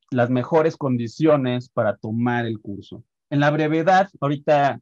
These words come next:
se estarán develando ciertos videos. Nosotros normalmente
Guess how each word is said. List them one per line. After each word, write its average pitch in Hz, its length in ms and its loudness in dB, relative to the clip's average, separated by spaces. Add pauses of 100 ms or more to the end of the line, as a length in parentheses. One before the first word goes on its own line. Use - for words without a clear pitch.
(100)
se - 140 -10
estarán 143 360 0
develando 135 720 -2
ciertos 135 460 -4
videos. 127 420 -4
Nosotros 131 340 -8
normalmente 123 800 -4